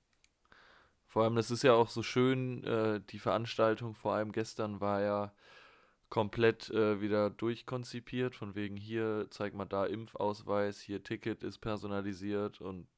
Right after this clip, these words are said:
nur die Leute rein und Luca auch noch und alles. Und dann ist ja aber wirklich, äh, völlig egal, also nix Abstand, <laughs> nix Maske, gar nix. So, und da vergisst man das dann, dann auch alles wieder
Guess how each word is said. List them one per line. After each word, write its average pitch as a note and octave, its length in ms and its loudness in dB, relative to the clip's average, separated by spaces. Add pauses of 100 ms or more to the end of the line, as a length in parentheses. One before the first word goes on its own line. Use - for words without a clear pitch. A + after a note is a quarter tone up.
nur G2 260 -6
die G2 160 -10
Leute G2 380 -2
rein G#2 340 -2
und F#2+ 160 -8
Luca G#2 320 -2
auch A#2+ 240 2
noch A#2 320 -2
und E2 160 -8
alles. A#2+ 440 -4 (960)
Und G2 180 -6
dann G2 240 -2
ist C#3+ 180 -2
ja C#3 180 2
aber B2+ 220 2
wirklich, B2 580 -4
äh, G#2+ 400 0 (920)
völlig A2+ 260 -2
egal, G#2 340 6
also F2+ 220 -2
nix G2 300 -6
Abstand, G2+ 600 -4
<laughs> G2 240 -12
nix F#2+ 300 -10
Maske, F2+ 520 -8
gar D2 220 -10
nix. - 320 -20 (460)
So, - 260 -14 (240)
und - 140 -20
da F2 360 -4 (1120)
vergisst - 420 0
man C#3+ 160 8
das A2 160 4
dann, G2+ 140 0
dann G2+ 160 -2
auch F#2+ 160 -2
alles G2 340 -4
wieder G#2 340 2